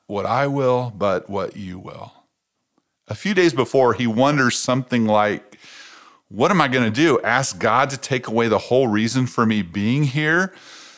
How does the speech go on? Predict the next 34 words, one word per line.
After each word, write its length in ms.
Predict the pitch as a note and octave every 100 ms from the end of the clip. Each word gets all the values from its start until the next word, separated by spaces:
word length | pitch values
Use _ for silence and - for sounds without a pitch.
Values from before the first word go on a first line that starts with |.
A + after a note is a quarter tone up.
| _
Then, 440 | F#2+ B2+ E3 C#3+ B2+
when 140 | C3
the 100 | B2
time 500 | - - C#3 C#3+ D3
for 160 | C#3 A#2
his 180 | A#2+ A2+
arrest 400 | A2+ B2 B2+ A2+
and 80 |
crucifixion 840 | G#2 - B2 - A2 - A2+ - A#2+
arrives, 560 | G2+ G2+ F#2+ F#2+ F2+ -
he 300 | - - B2
prays 800 | - - C3 C3+ D3 D3 C3
his 240 | - A2+ G2
heart 500 | - C#3+ D3 D#3 A2+
out, 320 | F2 - - - - -
asking 420 | B2 D3 - D3
God 300 | B2+ A2 A2
to 120 | - G#2
do 280 | G#2 B2+
something 560 | D3+ - A2+ A2 - A2
along 420 | G2+ G2 G2+ F#2+
those 240 | F#2+ F#2+ F#2+
lines. 420 | F2 D2 D#2 - - - - -
Jesus 460 | - F#3+ G3+ F3+ -
doesn't 460 | G#2+ C#3+ D#3+ F#3
remain 360 | D3 D#3 D3 C#3+
stoic. 580 | - - G#2+ F#2+ G#2+ -
He 220 | - C3+
doesn't 560 | G#2+ C3 D3 D#3 D#3+ -
keep 320 | - C#3 C3+
a 100 | A#2
false 400 | - A#2+ A#2 -
front. 480 | - - G2+ G2+ - - - -
He 220 | - C3+